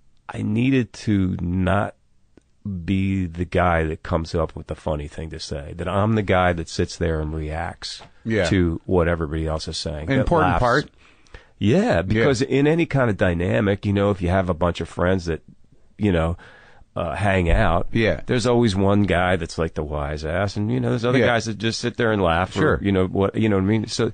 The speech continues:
Speaker 1: so that was kind of, like, what I, uh, what, what, what I chose, and I think that ultimately it, it, it, it, it worked out better.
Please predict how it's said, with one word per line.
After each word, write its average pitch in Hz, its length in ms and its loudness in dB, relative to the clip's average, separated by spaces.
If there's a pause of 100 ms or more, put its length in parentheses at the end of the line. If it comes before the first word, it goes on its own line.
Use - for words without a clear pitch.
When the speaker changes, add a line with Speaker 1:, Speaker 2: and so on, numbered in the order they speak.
(360)
Speaker 1:
so 113 240 2
that 120 260 2
was 147 140 -4
kind 123 260 0
of, 101 100 -2
like, 95 280 2
what 92 220 4
I, 87 320 2 (140)
uh, 78 300 -4 (480)
what, 85 320 -4
what, 101 300 2
what 101 160 4
I 95 60 4
chose, 113 340 2
and 92 80 0
I 95 60 0
think 110 260 -2
that 95 120 -2
ultimately 78 640 0
it, 73 180 -6 (100)
it, 76 240 -8 (340)
it, 78 220 -8 (280)
it, - 360 -14 (180)
it 95 120 -8
worked 80 280 -6
out - 160 -8 (140)
better. 73 240 0